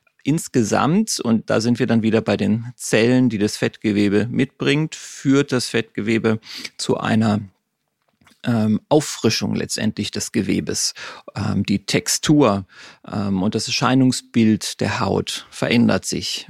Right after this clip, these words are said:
mit der Unterspritzung von Fettgewebe. Wie machen wir das? Wir entnehmen Fettgewebe an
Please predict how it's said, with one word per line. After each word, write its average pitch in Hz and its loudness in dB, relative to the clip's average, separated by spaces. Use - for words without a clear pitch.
mit - -4
der - -2
Unterspritzung 110 -4
von 110 -2
Fettgewebe. - -4
Wie 110 4
machen 135 4
wir 156 0
das? 160 0
Wir 117 2
entnehmen 113 2
Fettgewebe 110 -2
an 107 4